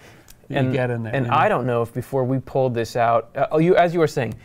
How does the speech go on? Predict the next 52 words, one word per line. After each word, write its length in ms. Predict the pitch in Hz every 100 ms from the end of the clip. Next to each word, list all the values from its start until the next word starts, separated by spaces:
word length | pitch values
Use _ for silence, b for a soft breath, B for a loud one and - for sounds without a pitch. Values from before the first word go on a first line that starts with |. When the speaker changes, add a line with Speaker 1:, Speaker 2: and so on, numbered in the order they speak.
| b b -
Speaker 1:
spiritual 320 | - 185 185
experiences 420 | 156 165 151 139 127
is 80 |
really 220 | 120 131 123
forgettable, 640 | - 113 127 117 113 110
meaning 320 | 123 123 123
you 80 | 139
can 180 | 139 127
learn 200 | 139 143
amazing 340 | 139 139 135
things, 240 | 131 123 117
but 80 |
there's 160 | 120 110
so 180 | - 143
much 200 | 139 131
of 80 | 131
it 40 |
you 80 | 127
just 320 | 120 - -
forget 360 | - 131 127 123
that 120 | 123
you 80 | 123
read 220 | 120 127
it 80 | 135
and 100 | 127
then 80 | 120
you 120 | 113
reread 360 | 123 127 143
it. 140 | 151 -
Speaker 2:
You're 120 | 135
mind-boggling. 680 | 120 127 135 123 120 113 107
Speaker 1:
I 160 | 151
don't 160 | 208 160
remember 320 | 131 123 110
ever 240 | 104 120 113
having 300 | 110 110 110
known 340 | 113 110 110 123
this 260 | 127 117
concept, 680 | - 110 104 - - - - -
uh, 200 | 107 110 -
before 300 | 123 107 107
we 80 | 110
read 160 | - -
this. 100 | -
So 80 | 139
this 160 | 170
is 140 | 143 131
S 240 | 143 131 139
E 240 | 131 120 b b _
four 840 | - - - - - 147 139 127
sixty 420 | - - 123 - 101
seventy. 480 | - 147 123 120